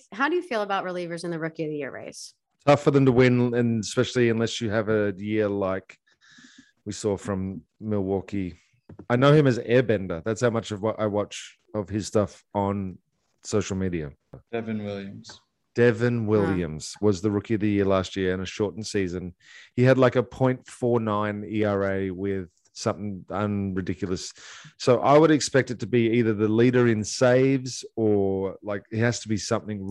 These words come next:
Speaker 1: He has to be
Speaker 2: really
Speaker 1: leading the league in saves or rookies
Speaker 2: Yeah.
Speaker 1: in saves?
Speaker 2: Leading the league in saves.
Speaker 1: So Emmanuel Clase and Garrett Whitlock. Do you think that Emmanuel Clase, one sixty-eight E R A, fifty games, sixteen saves?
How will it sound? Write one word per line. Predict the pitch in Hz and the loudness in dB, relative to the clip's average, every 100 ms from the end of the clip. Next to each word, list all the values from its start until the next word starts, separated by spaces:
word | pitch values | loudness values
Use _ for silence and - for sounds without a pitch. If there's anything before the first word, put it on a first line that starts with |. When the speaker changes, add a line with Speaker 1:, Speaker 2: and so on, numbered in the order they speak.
| 107 | 2
Speaker 1:
He | 110 | 4
has | 120 | 6
to | |
be | 123 | 8
Speaker 2:
really | 120 117 | 8 6
Speaker 1:
leading | 110 202 202 190 | 4 2 0 0
the | 185 | -2
league | 165 170 180 202 | -4 -4 -4 -6
in | 220 | -8
saves | 220 220 240 233 - - _ _ _ _ _ - | -6 -6 -6 -8 -14 -18 _ _ _ _ _ -8
or | 175 | -4
rookies | 170 - 165 104 | -4 -4 -4 -2
Speaker 2:
Yeah. | 85 | -2
Speaker 1:
in | |
saves? | 80 - 80 - - _ _ _ | -6 -12 -14 -18 -20 _ _ _
Speaker 2:
Leading | - 104 98 | -4 -2 -2
the | 90 | -4
league | 85 87 | -2 -4
in | 82 78 | -4 -10
saves. | 71 69 | -8 0
Speaker 1:
So | 214 190 | 2 2
Emmanuel | 190 190 220 214 | 2 0 0 -2
Clase | 214 226 196 196 190 180 175 175 - | -4 -4 -4 -4 -4 -2 -4 -6 -8
and | 175 | -6
Garrett | 160 175 170 | -2 -2 -2
Whitlock. | 156 160 165 139 160 _ _ - | -4 -6 -6 -10 -10 _ _ -6
Do | 175 | -2
you | 170 | -2
think | 170 175 170 - _ | -2 -4 -6 -14 _
that | - - _ | -18 -18 _
Emmanuel | 175 185 196 190 | -2 -2 0 -2
Clase, | 196 185 - 190 | -2 -2 -2 -2
one | 185 185 | -2 -4
sixty-eight | 185 180 - 180 175 | -4 -10 -8 -2 0
E | 175 170 | 0 0
R | 165 | 0
A, | 160 156 156 165 | -2 -4 -6 -8
fifty | 175 175 165 | -8 -8 -6
games, | 160 151 147 156 - - - _ _ _ _ _ | -4 -4 -4 -6 -8 -10 -14 _ _ _ _ _
sixteen | - - 220 214 - 233 202 | -14 -6 -4 -4 -2 2 2
saves? | 196 190 175 170 170 170 - | 2 0 0 -2 -4 -8 -18